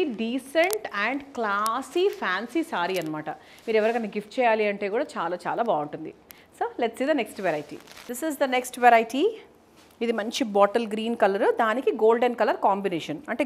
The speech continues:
గోల్డెన్ కలర్లో ఏమేమి వచ్చాయి? So ఇలా అంతా కూడా మనకి, ఆ, పీకాక్స్ వచ్చాయి. And ఇదంతా కూడా మనకు చిన్న చిన్న పీకాక్స్, సారీ అంతా కూడా చిన్న పీకాక్స్ వచ్చాయి. And బార్డర్ అంతా కూడా like big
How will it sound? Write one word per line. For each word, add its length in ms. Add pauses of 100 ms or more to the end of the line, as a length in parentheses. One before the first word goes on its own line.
గోల్డెన్ 340
కలర్లో 320
ఏమేమి 240
వచ్చాయి? 480 (540)
So 60 (100)
ఇలా 200
అంతా 280
కూడా 180
మనకి, 300 (340)
ఆ, 20 (880)
పీకాక్స్ 440
వచ్చాయి. 440 (760)
And 160
ఇదంతా 360
కూడా 180
మనకు 200 (100)
చిన్న 240
చిన్న 240
పీకాక్స్, 400
సారీ 300
అంతా 260
కూడా 160
చిన్న 140 (100)
పీకాక్స్ 400
వచ్చాయి. 420 (500)
And 100 (120)
బార్డర్ 340
అంతా 240
కూడా 160 (200)
like 120 (200)
big 200